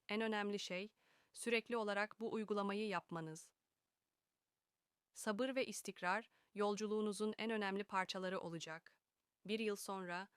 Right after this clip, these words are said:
hayatınızdaki tüm bu değişimleri gözlemlediğinizde belki de tüm dünyayı şaşırtacak kadar başarılı, huzurlu ve zengin bir insan olabilirsiniz. Şimdi bu uygulamayı denemeye hazır mısınız?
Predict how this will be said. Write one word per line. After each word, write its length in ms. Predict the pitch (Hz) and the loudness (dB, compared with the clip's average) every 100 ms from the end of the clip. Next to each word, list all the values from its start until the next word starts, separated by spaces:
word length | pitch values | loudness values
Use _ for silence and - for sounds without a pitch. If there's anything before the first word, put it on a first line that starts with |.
| _ - | _ -2
hayatınızdaki 760 | 190 190 190 208 190 196 - 196 | 2 2 2 -2 -2 -4 -8 -10
tüm 340 | - 262 247 | -4 -2 -2
bu 100 | 208 | -2
değişimleri 540 | 185 180 185 175 175 | -4 -4 -6 -6 -6
gözlemlediğinizde 1080 | 175 170 170 165 165 160 165 165 160 165 165 _ _ - | -6 -6 -6 -6 -6 -6 -8 -8 -8 -8 -10 _ _ 0
belki 300 | 196 202 202 | 2 2 -2
de 80 | 185 | -6
tüm 280 | - 220 208 | -2 -2 0
dünyayı 460 | 196 185 180 180 | -2 -2 -4 -4
şaşırtacak 600 | 180 180 185 - 165 180 - | -6 -6 -6 -6 -4 -4 -6
kadar 380 | 170 165 160 | -8 -6 -4
başarılı, 560 | 165 165 170 165 165 196 _ _ _ | -6 -6 -8 -6 -6 -8 _ _ _
huzurlu 460 | 196 180 196 196 | -4 -2 -2 -2
ve 120 | 180 165 | -4 -4
zengin 500 | 170 170 180 196 - _ - | -4 -4 -4 -6 -10 _ -6
bir 100 | 175 | -4
insan 260 | 165 185 | -4 -6
olabilirsiniz. 880 | 180 170 165 170 170 165 156 156 - _ _ _ _ _ _ - | -6 -6 -6 -6 -6 -8 -10 -14 -20 _ _ _ _ _ _ -10
Şimdi 500 | - 262 240 202 220 _ _ - | -2 0 2 0 -2 _ _ -4
bu 160 | 247 | 0
uygulamayı 540 | 240 220 214 208 226 226 | 0 2 2 2 0 0
denemeye 380 | 190 190 190 196 | -2 -2 -2 -4
hazır 320 | 180 180 196 | -4 -2 -2
mısınız? 560 | 175 - 160 160 - | -4 -6 -8 -10 -12